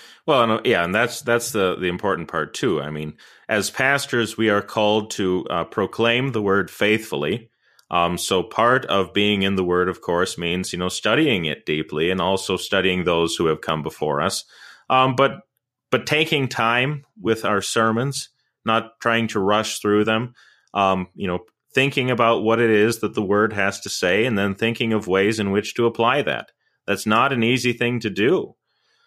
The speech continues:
Um, because, you know, you think, "Oh, well, a pastor just gets up and talks about God for, you know, ten, fifteen minutes and, uh, you know, th-, whatever." But that comes out of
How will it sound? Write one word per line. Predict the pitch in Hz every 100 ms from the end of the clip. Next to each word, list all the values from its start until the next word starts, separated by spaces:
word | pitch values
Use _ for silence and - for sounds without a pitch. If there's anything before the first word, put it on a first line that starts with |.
| _ _ _
Um, | 92 90 85 80 -
because, | 110 113 107
you | 113
know, | 110 107 104
you | 110
think, | 107 143 135
"Oh, | 110 110
well, | 110 104
a | 104
pastor | 113 113 -
just | 92 101 -
gets | 104 92
up | 101 101 -
and | 85
talks | 104 101 107 -
about | 85 90 71
God | 90 101 139
for, | 131 95 82 -
you | -
know, | 78 76 - _
ten, | - 92 85
fifteen | - 90 - 85 78
minutes | 76 85 -
and, | 92 82
uh, | 82 69
you |
know, | 82 82
th-, | - -
whatever." | 90 90 110 107 76 76 _ - _ _ _
But | 123 110 -
that | 127 123 - _ _ _
comes | - 165 185 170
out | - 98 95
of | 95 92 92